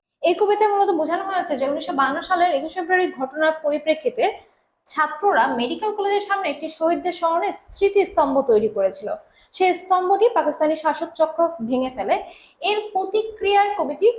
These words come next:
কবি, কবি, কবি কবিতাটি রচনা করেছে। তো এটার প্রেক্ষাপট কি? বাউান্নর ভাষা আন্দোলন।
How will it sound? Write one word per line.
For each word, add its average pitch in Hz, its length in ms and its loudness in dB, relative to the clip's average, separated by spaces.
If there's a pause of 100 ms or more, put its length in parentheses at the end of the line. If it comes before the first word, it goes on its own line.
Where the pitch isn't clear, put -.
(720)
কবি, 302 240 2
কবি, 311 300 2
কবি 311 380 2
কবিতাটি 277 440 4
রচনা 233 300 0
করেছে। 185 460 -6 (800)
তো 311 240 4
এটার 339 280 2
প্রেক্ষাপট 370 600 2
কি? 453 120 6
বাউান্নর 269 800 2 (1500)
ভাষা 254 340 0
আন্দোলন। 196 440 -6